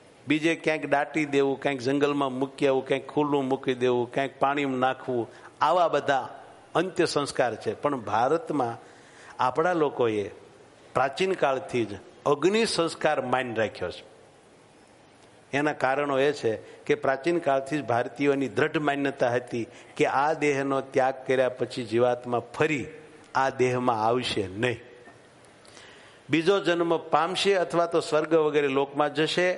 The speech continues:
મોક્ષ પામશે, માટે આ શરીરને રાખવાનો કોઈ અર્થ નથી. ત્યારે અમુક સંસ્કૃતિમાં, ધર્મમાં એવું છે કે પાછો એનો જન્મ થશે એટલે એનું શરીર બહુ મોટો પીળામેર કરીને એમાં મૂકી રાખે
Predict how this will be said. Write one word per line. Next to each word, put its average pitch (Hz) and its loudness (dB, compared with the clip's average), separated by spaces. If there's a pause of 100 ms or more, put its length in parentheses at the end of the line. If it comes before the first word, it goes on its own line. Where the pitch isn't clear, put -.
(240)
મોક્ષ 160 2
પામશે, 156 0 (240)
માટે 151 0
આ 151 2
શરીરને 143 0
રાખવાનો 131 0
કોઈ 147 2
અર્થ 123 0
નથી. 110 -4 (180)
ત્યારે 165 2
અમુક 170 0
સંસ્કૃતિમાં, 160 0
ધર્મમાં 139 0
એવું 143 2
છે 92 -6 (840)
કે 139 2
પાછો 147 0
એનો 151 2
જન્મ 139 0
થશે 135 -2
એટલે 135 0
એનું 135 0
શરીર 143 0
બહુ 135 2
મોટો 131 0
પીળામેર 135 0
કરીને 127 -2
એમાં 120 -2
મૂકી 117 -2
રાખે 90 -4